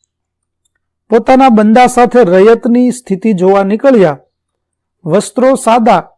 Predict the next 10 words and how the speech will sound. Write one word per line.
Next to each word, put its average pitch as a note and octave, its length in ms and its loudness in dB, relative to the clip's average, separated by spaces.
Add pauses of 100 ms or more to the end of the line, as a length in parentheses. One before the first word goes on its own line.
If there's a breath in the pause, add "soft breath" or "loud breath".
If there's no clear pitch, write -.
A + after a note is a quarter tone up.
એટલે G#3+ 260 -2
કોઈ A#3 240 0
તેમને A#3 340 -2
ઓળખી G3 380 -2
શકે A3+ 300 -6
તેમ A#3 200 -2
નહોતું. B3+ 480 -4 (280)
તેઓ A#3 160 2
ફરતા G#3 400 -4
ફરતા G#3+ 460 -4